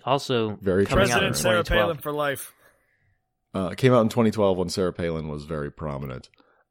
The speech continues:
Speaker 2: Um,
Speaker 3: I can say Russia from my house.
Speaker 2: I can see Russia. <laughs> Uh, I've got a story
Speaker 3: Ah,
Speaker 2: about
Speaker 3: fuck,
Speaker 2: that
Speaker 3: I got
Speaker 2: in a
Speaker 3: an eyelash
Speaker 2: minute,
Speaker 3: in
Speaker 2: but
Speaker 3: my
Speaker 2: once we
Speaker 3: eye.
Speaker 2: finish.
Speaker 3: I'm, I'm down. I'm down. Boys,
Speaker 2: Uh-oh,
Speaker 3: be
Speaker 2: Dylan's,
Speaker 3: funny.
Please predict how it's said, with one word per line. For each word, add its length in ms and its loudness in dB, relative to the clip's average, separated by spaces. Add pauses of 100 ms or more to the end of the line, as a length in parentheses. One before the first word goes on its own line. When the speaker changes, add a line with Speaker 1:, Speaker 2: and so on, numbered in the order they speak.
Speaker 2:
Um, 300 -4
Speaker 3:
I 120 -2
can 220 -6
say 200 -8
Russia 440 -8
from 280 -10
my 200 -6
house. 560 -2 (880)
Speaker 2:
I 120 -2
can 200 -2
see 200 2
Russia. 600 0
<laughs> 260 -4 (1080)
Uh, 160 -2
I've 160 0
got 140 8
a 140 4
story 320 2
Speaker 3:
Ah, 120 4
Speaker 2:
about 200 0
Speaker 3:
fuck, 100 0
Speaker 2:
that 120 0
Speaker 3:
I 40 0
got 100 0
Speaker 2:
in 60 0
a 40 0
Speaker 3:
an 60 2
eyelash 300 2
Speaker 2:
minute, 100 -6
Speaker 3:
in 40 -4
Speaker 2:
but 60 2
Speaker 3:
my 80 4
Speaker 2:
once 140 4
we 60 2
Speaker 3:
eye. 100 2
Speaker 2:
finish. 220 -2
Speaker 3:
I'm, 60 -6
I'm 120 -6
down. 500 2
I'm 160 -6
down. 480 -4 (400)
Boys, 320 0
Speaker 2:
Uh-oh, 160 -2
Speaker 3:
be 80 -6
Speaker 2:
Dylan's, 320 0
Speaker 3:
funny. 80 -4